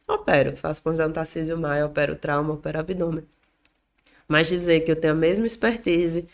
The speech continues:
de uma pessoa que só faz isso, não é a mesma coisa, né? Que eu tenho o mesmo olhar clínico, não, não é a mesma coisa. Então, é pra isso que serve o especialista. E eu tenho muito receio das faculdades que falam que a gente não precisa mais de especialista no mundo.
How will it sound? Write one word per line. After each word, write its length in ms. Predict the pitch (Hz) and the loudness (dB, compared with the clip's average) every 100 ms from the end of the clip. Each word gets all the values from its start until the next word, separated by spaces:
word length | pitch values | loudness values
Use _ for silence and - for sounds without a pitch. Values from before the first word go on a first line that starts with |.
| _ _ - | _ _ 0
de 80 | 165 | 0
uma 80 | |
pessoa 360 | 165 170 170 160 | 2 0 2 0
que 80 | 160 | 2
só 160 | 160 | -2
faz 360 | 160 170 175 175 | 0 0 0 0
isso, 360 | 170 202 - - _ - | 0 -2 -4 -10 _ -2
não 240 | 277 269 | 0 2
é 200 | 196 131 | 2 0
a 40 | |
mesma 360 | 156 165 185 226 | -2 -2 -2 -6
coisa, 420 | - 170 147 151 _ _ | -6 -6 -6 -12 _ _
né? 300 | - 160 208 - - _ - | -2 -2 -2 -8 -20 _ -4
Que 80 | 165 | 0
eu 60 | |
tenho 180 | 160 170 | 2 2
o 20 | |
mesmo 340 | 170 180 202 202 | 4 2 2 2
olhar 360 | 190 175 180 | 4 2 0
clínico, 520 | - 170 180 196 208 - _ - | -4 -2 0 -2 -6 -14 _ -8
não, 220 | 320 - | -4 -4
não 140 | 185 | -2
é 80 | 185 | -4
a 20 | |
mesma 320 | 185 185 208 262 | -2 -2 -2 -2
coisa. 380 | - 143 143 | -2 -2 -2
Então, 160 | 165 180 | -4 -4
é 40 | |
pra 200 | 185 196 | 0 0
isso 140 | 202 - | 0 -2
que 60 | |
serve 260 | - 208 214 | 0 0 0
o 20 | |
especialista. 800 | 226 - 226 254 240 190 - - _ _ _ _ _ _ _ | -2 -4 -4 -2 -2 -4 -8 -16 _ _ _ _ _ _ _
E 60 | 175 | -2
eu 120 | 185 | 2
tenho 140 | 202 214 | 4 4
muito 260 | 220 233 | 4 4
receio 500 | 269 247 226 202 220 | 4 4 4 4 4
das 280 | 208 202 - | 2 0 2
faculdades 840 | 196 190 190 170 170 190 - - - _ _ _ _ - | 0 0 0 2 4 4 0 -4 -6 _ _ _ _ -6
que 140 | 185 | -6
falam 480 | 180 175 175 190 208 | 0 4 4 4 2
que 80 | 208 | 2
a 60 | |
gente 200 | 196 190 | 2 0
não 120 | 196 208 | -2 -4
precisa 340 | - 208 220 | -4 -2 0
mais 200 | 214 214 | 0 0
de 40 | |
especialista 800 | 214 - 220 247 233 208 170 - 196 | -2 0 0 2 0 0 -2 -4 -2
no 140 | 214 | 0
mundo. 420 | 254 180 165 160 | 0 -2 -4 -8